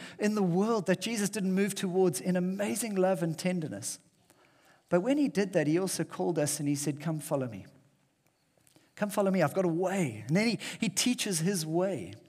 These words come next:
And, and today, I suppose, is a freshly challenging message. But what I want it to be is not a challenging message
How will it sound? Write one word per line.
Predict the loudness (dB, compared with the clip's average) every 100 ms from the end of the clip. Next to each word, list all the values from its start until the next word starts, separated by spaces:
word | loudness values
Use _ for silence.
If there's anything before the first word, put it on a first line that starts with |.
| _ _
And, | 0 0 -4 -12 0
and | 0 2
today, | 2 2
I | 2
suppose, | -2 0 0 2
is | 0 -2
a | -2
freshly | 0 -2 0 -2
challenging | 0 0 0 0 0
message. | 0 -2 -6 -12 -16 _ _ _ -20 -2
But | 4
what | 6
I | 4
want | 4 0 0
it | -4 -4
to | 0
be | 4 4
is | 2
not | -2
a | -2
challenging | 0 2 2 0 0 2
message | 0 2 -2 -2